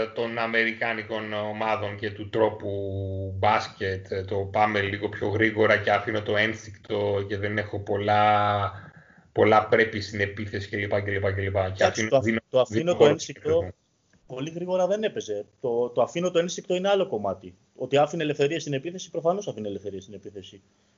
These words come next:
Speaker 2: Ε, αλλά ο άνθρωπος, το σχέδιο του Ολυμπιακού, ανάλογο σχέδιο είχαν ο Ολυμπιακός, ο πετυχημένος Ολυμπιακός και του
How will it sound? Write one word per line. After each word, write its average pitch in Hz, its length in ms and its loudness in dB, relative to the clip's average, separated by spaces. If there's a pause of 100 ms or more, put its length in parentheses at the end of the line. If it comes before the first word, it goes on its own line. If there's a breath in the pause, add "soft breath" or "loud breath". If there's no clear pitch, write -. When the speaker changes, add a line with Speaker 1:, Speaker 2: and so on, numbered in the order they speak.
Speaker 2:
Ε, 120 720 -2
αλλά 135 600 2 (1120 soft breath)
ο 139 180 6
άνθρωπος, 151 580 0 (220)
το 143 120 2
σχέδιο 190 340 2
του 196 100 0
Ολυμπιακού, 160 800 2 (1900)
ανάλογο 143 640 4
σχέδιο 170 360 2
είχαν 131 220 -2
ο - 20 -2
Ολυμπιακός, 123 600 -2
ο 131 40 -8
πετυχημένος 123 500 -8
Ολυμπιακός 117 460 -4
και 160 160 -2
του 139 180 -6